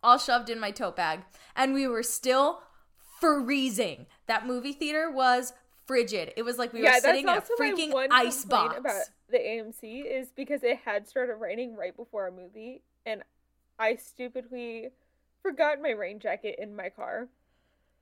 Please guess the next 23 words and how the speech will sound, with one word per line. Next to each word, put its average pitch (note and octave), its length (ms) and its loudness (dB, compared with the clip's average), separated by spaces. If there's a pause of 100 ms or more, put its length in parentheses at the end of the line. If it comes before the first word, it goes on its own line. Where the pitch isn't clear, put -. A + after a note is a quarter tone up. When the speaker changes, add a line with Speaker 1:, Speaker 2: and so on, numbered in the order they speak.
Speaker 2:
Even F#4+ 240 -2
though C4+ 160 2
I A3+ 120 4
knew A#3 280 -2
it F#3 40 -8
was G#3+ 180 -16
ninety A3 340 -2
percent A3 340 -12
chance G3 220 -12
of G3 100 -20
rain, F#3+ 400 -14
I E4 120 -8
was D4 180 -8
like, C#4 240 -6 (120)
"Oh, C5 180 2
that's - 160 -10
fine." A3 180 -4
Speaker 1:
Mm-hmm. - 1700 -12
Speaker 2:
And C#4+ 440 2 (600)
I C#4+ 180 4
think E4 300 -8
I F4 100 2
had C#4 400 -2